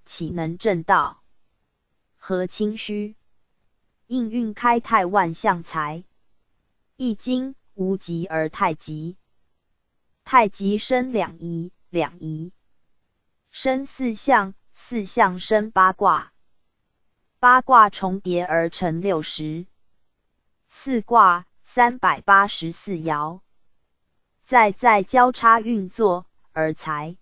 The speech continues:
成万事万物万象。四、结论。这一段是在说明我们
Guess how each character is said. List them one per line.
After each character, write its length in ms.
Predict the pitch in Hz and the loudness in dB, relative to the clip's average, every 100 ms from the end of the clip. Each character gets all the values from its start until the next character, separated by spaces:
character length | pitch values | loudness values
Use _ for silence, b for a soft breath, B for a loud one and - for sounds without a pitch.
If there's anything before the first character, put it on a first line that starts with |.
| _ _ _ _ _ _ _ _ _ | _ _ _ _ _ _ _ _ _
成 300 | - 220 202 | -4 -2 0
万 220 | 233 262 226 | 2 2 2
事 280 | - 247 | -4 -4
万 260 | 208 226 190 | 2 2 2
物 260 | 180 202 180 | 0 -2 0
万 240 | 202 165 | -2 -2
象。 380 | - 196 156 - _ _ _ _ _ _ _ _ _ _ | -4 -4 -4 -10 _ _ _ _ _ _ _ _ _ _
四、 420 | _ - 240 190 - _ _ | _ -10 -6 -6 -6 _ _
结 260 | - 170 | -8 -6
论。 360 | 175 196 151 185 _ _ _ _ _ _ _ _ _ _ | -2 -2 -4 -8 _ _ _ _ _ _ _ _ _ _
这 200 | 269 247 | 0 2
一 200 | 190 196 | 0 -4
段 300 | - 233 208 | 0 0 0
是 240 | - 240 | -4 -6
在 300 | 202 226 185 | 0 2 2
说 280 | 185 214 214 | 0 0 0
明 260 | 208 165 180 | 0 -2 -2
我 140 | 170 | -4
们 300 | 151 156 - | -4 -10 -12